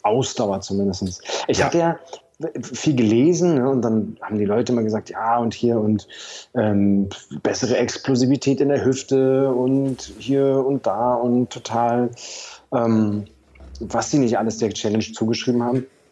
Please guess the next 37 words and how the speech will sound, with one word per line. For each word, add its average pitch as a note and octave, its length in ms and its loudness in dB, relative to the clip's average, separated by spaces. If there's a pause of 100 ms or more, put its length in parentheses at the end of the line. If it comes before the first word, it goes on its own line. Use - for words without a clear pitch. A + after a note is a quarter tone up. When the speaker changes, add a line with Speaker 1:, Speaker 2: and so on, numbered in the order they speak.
(480)
Speaker 1:
Und A#2+ 280 2 (280)
ich B2+ 160 0
hab A2 80 -2 (220)
dann A#2+ 160 0
gesagt, G#2 280 -4
okay, D#3+ 320 -2 (420)
ich C3 200 -4
erhoffe C#3+ 400 -2
mir C#3 240 0
aus A2+ 240 -6
dieser A2+ 220 -2
Challenge G#2+ 420 -2
einfach, - 340 -4 (460)
meine A2 240 2
Griffkraft A2+ 680 -2
zu - 260 -6
verbessern. F#2 640 -2 (600)
Und, A2+ 680 2
ähm, G#2 460 0
ja, F2+ 220 -2
wenn A2 160 4
dabei A2 280 2
halt B2 140 -2
noch A#2 100 -4
so A#2+ 140 -4
ein A#2 40 2
bisschen A2+ 440 -2 (200)
Bauchspeck - 720 -4 (140)
auf - 160 -6
der C#3+ 120 0
Strecke C3 340 -2
bleibt, A#2+ 280 -2
ist G#2 100 -8
es - 100 -12
auch D#3 320 -4
cool. D3 260 2 (560)
Ähm, A2 480 0